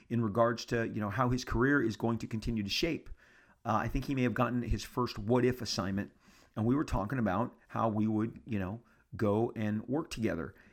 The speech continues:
and, you know, where would our studio be? You know, what are we looking for? And, and it was all at that exact same Carl's Junior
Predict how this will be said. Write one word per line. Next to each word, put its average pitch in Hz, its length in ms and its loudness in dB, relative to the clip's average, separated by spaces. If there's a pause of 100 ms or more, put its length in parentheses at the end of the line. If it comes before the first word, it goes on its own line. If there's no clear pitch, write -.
(200)
and, 107 480 0
you 113 120 -4
know, 98 100 -4
where 104 300 0
would 113 120 4
our 110 80 2
studio 104 400 0
be? 156 520 0 (280)
You 113 80 -4
know, 107 100 -2
what 104 160 -2
are 104 60 -2
we 98 100 -2
looking 147 300 -6
for? 147 420 -2 (260)
And, 117 280 0
and 113 220 0
it 110 100 -2
was 101 140 -4
all 139 280 4
at 131 100 0
that 120 120 2
exact 117 340 0
same 143 200 -4
Carl's 135 300 0
Junior 107 440 0